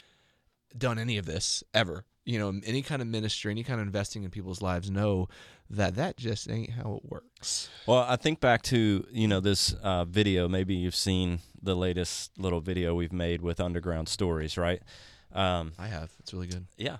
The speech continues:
Speaker 2: I, I thought so as well.
Speaker 1: You
Speaker 2: And
Speaker 1: put a lot
Speaker 2: in
Speaker 1: of work into it. It's really good.
Speaker 2: in this video, Tim
Speaker 1: I
Speaker 2: Garrett
Speaker 1: just wanna
Speaker 2: ends
Speaker 1: say
Speaker 2: it.
Speaker 1: thank you for that.
Speaker 2: Yeah, you're
Speaker 1: <laughs> Yeah.
Speaker 2: welcome. It was a joy to produce. Uh, at, at the end of that video, Tim says,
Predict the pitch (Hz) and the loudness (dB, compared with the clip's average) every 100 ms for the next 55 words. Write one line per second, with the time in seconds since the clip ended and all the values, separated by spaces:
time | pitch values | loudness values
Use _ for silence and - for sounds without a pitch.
0 | - - - _ _ - 90 92 90 110 | -14 -20 -20 _ _ -12 -6 -4 -4 -2
1 | 110 - - - 95 104 95 113 120 90 | -4 -4 -8 -4 -2 0 2 2 2 0
2 | 95 85 85 90 - 92 92 95 - 120 | -4 -4 -4 -6 -8 -8 -8 -10 -2 0
3 | 135 123 120 101 107 104 95 98 117 - | 2 0 -2 0 2 4 2 0 -2 0
4 | 117 110 92 95 92 98 98 90 85 87 | 2 2 2 2 0 0 0 0 0 -2
5 | 85 87 - 80 98 92 - - - 101 | -4 -8 -8 -8 -8 -4 0 0 -2 -4
6 | 95 85 82 78 80 - - - - - | -2 -2 -4 -10 -10 -16 -16 -14 -16 -14
7 | - 95 92 95 87 98 98 98 - 87 | -6 -4 -2 -4 -2 0 0 0 -2 -4
8 | 92 76 71 - - - - - - - | -6 -6 -8 -14 -18 -20 -20 -20 -20 -20
9 | _ _ _ - 110 98 - 117 107 - | _ _ _ 0 2 4 2 0 -2 -6
10 | 107 110 107 120 147 151 113 104 90 98 | -2 -2 0 2 4 4 4 2 -2 0
11 | 104 98 92 - 117 101 - 92 85 87 | 0 2 0 0 -2 0 0 0 0 -2
12 | - - | -4 -6